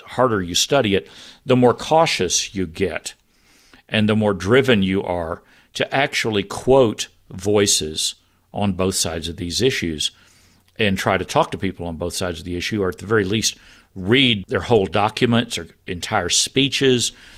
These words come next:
some way of trying to see their beliefs in context. But once again, when this article by Downey talks about diversity, did I miss something?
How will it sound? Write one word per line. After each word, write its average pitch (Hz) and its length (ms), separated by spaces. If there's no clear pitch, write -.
some 170 300
way 147 160
of 107 100
trying 123 300
to 92 80
see 131 220
their 104 140
beliefs 92 500
in 85 100
context. - 840
But 120 520
once 139 260
again, 123 380
when 117 480
this 151 200
article 143 440
by 104 120
Downey 120 440
talks 131 300
about 104 220
diversity, 107 680
did 117 140
I 123 80
miss 113 260
something? 202 540